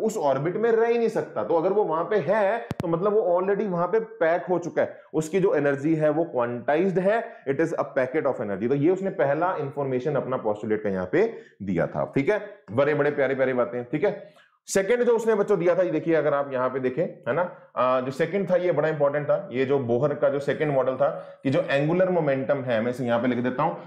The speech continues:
Angular momentum जो था वो था मेरा एमवीआर and it is quantized, it is एनएच upon two pi, ये मेरा quantized था, ठीक है। ये बिल्कुल वही वाली बात होगी।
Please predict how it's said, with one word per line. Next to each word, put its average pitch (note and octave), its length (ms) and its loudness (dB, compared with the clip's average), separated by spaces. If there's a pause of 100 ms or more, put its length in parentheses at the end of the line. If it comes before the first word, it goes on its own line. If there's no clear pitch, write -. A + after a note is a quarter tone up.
(220)
Angular D3 360 2
momentum D3 460 0
जो C#3 120 0
था C#3 200 0
वो B2+ 220 0
था C3+ 60 0
मेरा B2 240 2
एमवीआर D#3 560 0 (760)
and C#3 200 0
it C#3+ 140 0
is D#3+ 180 2
quantized, B2 640 0
it C#3 180 0
is D3 140 0 (100)
एनएच E3 380 0
upon B2 520 -2
two A2 120 0
pi, G#2 180 2
ये G#2+ 200 2
मेरा C3+ 220 0
quantized A2+ 680 -2
था, - 160 -10 (340)
ठीक A#2 140 0
है। C#3 120 0 (280)
ये C3+ 80 4
बिल्कुल C#3+ 340 2
वही D3 180 4
वाली D3+ 200 2
बात C3 260 0
होगी। B2+ 260 2